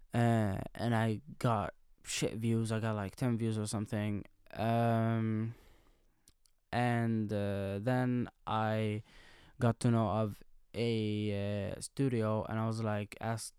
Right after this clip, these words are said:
one of my friends that has a meme account, and I was like, "Can we do the podcast together?" And it was like, "Super cool, I'ma do it with you."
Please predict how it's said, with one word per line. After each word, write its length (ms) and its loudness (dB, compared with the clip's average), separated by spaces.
one 260 -2
of 60 2
my 140 0
friends 240 -4
that 140 -2
has 240 -4
a 40 -6
meme 260 -4
account, 360 -8
and 100 -6
I 60 -6
was 100 -8
like, 300 -8
"Can 160 -4
we 80 -2
do 120 -6
the 60 -6
podcast 320 -8
together?" 200 -4
And 100 -2
it 20 0
was 100 -2
like, 140 -6
"Super 320 -2
cool, 280 -2
I'ma 160 -2
do 120 -2
it 100 -6
with 140 -2
you." 200 -2